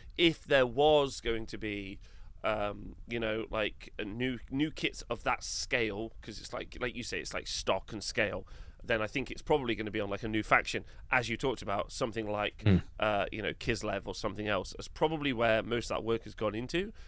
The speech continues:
Speaker 1: versus something, um, like that. Like, and, you know, they've shown old Bretonnians. Like, I think, I feel if, like, they're at the stage of showing us old Bretonnians,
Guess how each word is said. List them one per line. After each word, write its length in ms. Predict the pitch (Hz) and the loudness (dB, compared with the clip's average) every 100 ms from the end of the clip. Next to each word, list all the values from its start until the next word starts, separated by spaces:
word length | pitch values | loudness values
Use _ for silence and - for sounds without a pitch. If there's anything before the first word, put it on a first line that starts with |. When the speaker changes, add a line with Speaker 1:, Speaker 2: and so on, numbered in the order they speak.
| - | -14
Speaker 1:
versus 460 | - 113 104 - 104 | -4 0 0 -2 -4
something, 480 | - 104 104 98 98 - - - - | -2 -2 -4 -6 -10 -14 -16 -8 -4
um, 280 | 104 98 - | -2 -2 0
like 220 | 101 67 | 0 2
that. 280 | 101 139 - | 2 2 0
Like, 260 | 117 - - - - | 0 0 -6 -10 2
and, 160 | 170 | 4
you 80 | 202 | 6
know, 80 | 139 | 4
they've 220 | 123 170 | 4 2
shown 520 | - 170 196 135 107 - - | 4 4 4 0 -4 -8 0
old 180 | 123 123 | 2 4
Bretonnians. 680 | 113 131 120 110 90 - - | 0 2 2 2 -4 -6 -6
Like, 220 | - - - | -4 -4 -4
I 60 | |
think, 220 | 104 110 - | -6 -8 -6
I 60 | - | -8
feel 260 | - 185 | -4 0
if, 120 | 208 135 | 0 2
like, 240 | 123 - | 0 2
they're 200 | 113 117 | 2 2
at 80 | 101 | 2
the 60 | 98 | -2
stage 280 | 113 107 | 0 0
of 80 | 104 | -2
showing 240 | - 107 104 | -2 0 -2
us 140 | - | -4
old 160 | 104 101 | -4 -4
Bretonnians, 640 | 107 104 101 101 101 | -2 -2 -2 -6 -8